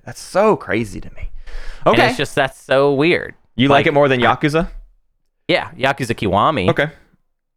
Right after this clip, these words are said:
Speaker 2: I mean, I
Speaker 1: Okay.
Speaker 2: think the cumulative effect of the Yakuza series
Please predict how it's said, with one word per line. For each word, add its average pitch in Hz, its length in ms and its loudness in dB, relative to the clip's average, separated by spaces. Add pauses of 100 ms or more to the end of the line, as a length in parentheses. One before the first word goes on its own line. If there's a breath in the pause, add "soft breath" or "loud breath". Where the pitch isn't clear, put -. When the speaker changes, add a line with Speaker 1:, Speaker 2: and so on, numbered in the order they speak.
(120)
Speaker 2:
I 143 60 4
mean, 156 140 4
I 156 60 4
Speaker 1:
Okay. 175 80 2
Speaker 2:
think - 140 -2
the 175 100 -2
cumulative 170 800 2
effect 131 440 -2
of 110 100 -4
the 110 140 0
Yakuza 117 420 -2
series 131 640 0